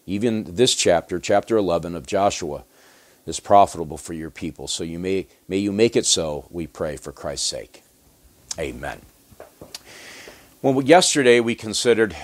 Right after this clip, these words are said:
Joshua chapter ten. We recognized the connection between Joshua chapter nine and Joshua chapter ten, and where Joshua nine was the Gibeonite deception and the vow that was taken by the people of Israel, the leadership.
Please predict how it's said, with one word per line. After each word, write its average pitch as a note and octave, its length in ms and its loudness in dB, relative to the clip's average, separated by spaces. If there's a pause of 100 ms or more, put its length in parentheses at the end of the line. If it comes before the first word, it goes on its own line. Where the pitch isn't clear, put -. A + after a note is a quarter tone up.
(140)
Joshua A2 420 0
chapter G2+ 360 -2
ten. G#2+ 420 -2
We F2+ 220 -2
recognized F#2+ 840 2
the F#2+ 80 -8
connection A2 560 -4
between F2+ 320 -8
Joshua F#2 440 -4
chapter G2 360 -2
nine F2 260 -6
and F2 120 -8
Joshua E2 400 -4
chapter E2+ 360 -6
ten, G#2 300 -2
and F2+ 100 -4
where E2+ 200 -2
Joshua F#2 500 -2
nine G#2 420 -2
was F2+ 200 -6
the E2 80 -10
Gibeonite E2+ 540 -4
deception G#2 540 -2
and D#2+ 140 -8
the D2 40 -12
vow F#2 340 2
that E2+ 160 -4
was D#2 140 -12
taken F#2 360 -4
by D#2+ 100 -6
the D2+ 100 -12
people F2+ 340 -8
of D#2 120 -6
Israel, F#2+ 440 0
the D2 100 -8
leadership. F2+ 640 -2